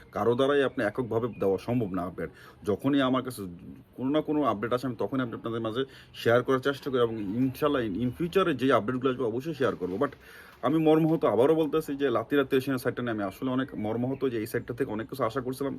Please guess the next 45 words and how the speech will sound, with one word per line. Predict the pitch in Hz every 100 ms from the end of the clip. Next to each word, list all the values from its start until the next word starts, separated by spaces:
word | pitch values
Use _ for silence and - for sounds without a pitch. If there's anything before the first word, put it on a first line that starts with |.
| -
এই | 123
বছর | 127 127 107
আমরা | 101 131 - - -
অনেকেই | 104 123 131
আবেদন | 110 110 117 101
করছেন | 104 113 101
যারা, | 117 - - - -
তবে | 139 120
অপেক্ষায় | 123 190 190 160
থাকেন, | 139 117 110
যদি | 107 101
আপনাদের | 120 120 135 - - 95
আবেদনগুলো | 101 123 131 135
সঠিক | - 131 143
হয়ে | 113 90
থাকে, | 87 107
কমিউনিকেশন | 110 117 127 123 107 - 101
আসার | 120 113
পরে | 120 117 -
যেই | 110 104
কাগজগুলো | 104 110 101 113 98
গভর্নমেন্ট | 98 98 - 110 - - - -
রিকোয়ারমেন্ট | 113 131 127 113
পেপারগুলো | 113 113 117 117
চাচ্ছে, | 160 160 - 107
যদি | 104 101
সাবমিট | 90 101 123
করতে | 143 131 147
পারেন, | 131 113 101
হয়তো | 101 -
বা | 110 - -
একটা | - 113 -
সময় | 120 123 - - 104
অপেক্ষা | - 139 139
করতে | 139 131 113
হইতে | 135 135
পারে, | 92 87
but | 87 - -
সেই | 127
সময়ের | 123 127 113
পরে | 147 156 - - 120
অবশ্যই | 156 165 123
আমাদের | 113 107 -
কোঠার | 110 156
ভিতরে | 151 151